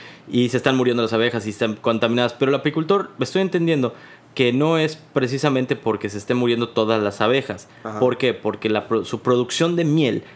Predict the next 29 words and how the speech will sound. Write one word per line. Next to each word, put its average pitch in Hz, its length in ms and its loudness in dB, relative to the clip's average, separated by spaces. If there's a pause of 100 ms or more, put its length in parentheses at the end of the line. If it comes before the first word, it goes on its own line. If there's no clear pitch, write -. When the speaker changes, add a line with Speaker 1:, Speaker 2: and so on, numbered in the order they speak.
Speaker 1:
está 117 280 -6
contaminada 117 720 0
con 113 140 -4
plaguicidas 113 680 -2
y 120 60 -2
no 117 200 0
pueden 143 300 0
vender 110 640 0
el, 101 360 -4
el, 101 100 -10
su 107 140 -6
producto, 113 640 0 (300)
eh, 107 160 -4
con 113 120 0
una 113 140 2
certificación 107 760 -2
a 92 320 -6
Europa, 104 680 2
a 98 60 -6
Estados 92 360 -4
Unidos, 110 360 2
etcétera. 110 420 0 (200)
¿Por 135 140 2
qué? 175 100 2
Porque 175 220 -6
está - 100 -6
contaminada 185 460 0
la 147 80 0
miel. 170 220 0